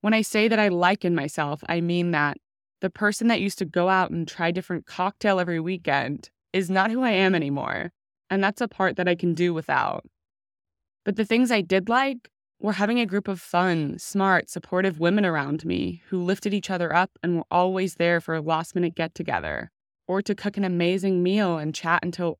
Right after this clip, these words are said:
all hours of the morning. As we know, everything happens for a reason. Those people were meant to fall out of my life,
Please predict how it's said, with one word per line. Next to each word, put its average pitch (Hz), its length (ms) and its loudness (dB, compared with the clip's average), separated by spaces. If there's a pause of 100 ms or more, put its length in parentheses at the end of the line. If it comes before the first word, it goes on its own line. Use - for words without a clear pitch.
all 165 300 2
hours 165 400 0
of 151 80 -12
the 151 100 -4
morning. - 540 -4 (1000)
As 202 240 0
we 254 140 2
know, 196 540 2 (500)
everything 262 340 2
happens 233 400 2
for 233 180 4
a 226 40 4
reason. 202 720 -2 (880)
Those 220 240 0
people 208 360 -2
were 196 120 -2
meant 190 340 0
to 208 120 -4
fall 180 220 -2
out 175 160 2
of 175 60 -2
my 165 180 -2
life, - 520 -6